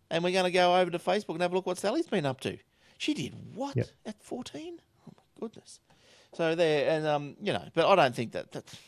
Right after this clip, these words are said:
Speaker 1: it's just rubbish. I think it's probably more, more to it than that. Uh, Facebook's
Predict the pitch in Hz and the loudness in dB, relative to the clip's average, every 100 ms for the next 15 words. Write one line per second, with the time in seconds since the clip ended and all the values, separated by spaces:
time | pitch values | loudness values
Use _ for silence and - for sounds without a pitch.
0 | - - - - - 95 - 113 113 107 | -20 -20 -18 -14 -10 -10 -8 -8 -8 -10
1 | - 113 117 120 120 123 113 127 131 123 | -10 -8 -8 -8 -8 -8 -10 -8 -8 -6
2 | 139 135 135 143 - _ _ - - _ | -6 -6 -8 -10 -12 _ _ -20 -20 _
3 | _ _ - 190 196 190 - 202 240 - | _ _ -2 2 4 2 2 2 0 2
4 | 226 202 - - - | 2 2 0 -16 -16